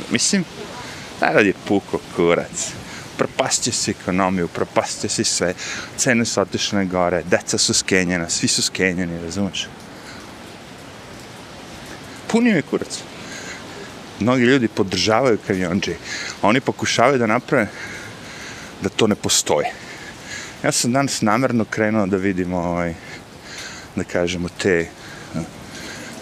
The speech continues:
oficijalne vesti, sve žive, jel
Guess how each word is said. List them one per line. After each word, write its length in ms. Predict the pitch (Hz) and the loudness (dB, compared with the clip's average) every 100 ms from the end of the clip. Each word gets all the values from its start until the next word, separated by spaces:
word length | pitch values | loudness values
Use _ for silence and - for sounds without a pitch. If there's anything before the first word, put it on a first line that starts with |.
| - - - - | -12 -12 -12 0
oficijalne 680 | - 113 113 - 104 87 95 | 2 2 0 -2 -2 0 2
vesti, 460 | 95 90 - - - - - - - - - - | 2 2 0 -2 -6 -8 -14 -12 -10 -10 -10 -6
sve 200 | - 98 | -2 0
žive, 320 | 87 90 82 | 2 2 2
jel 120 | 80 | 2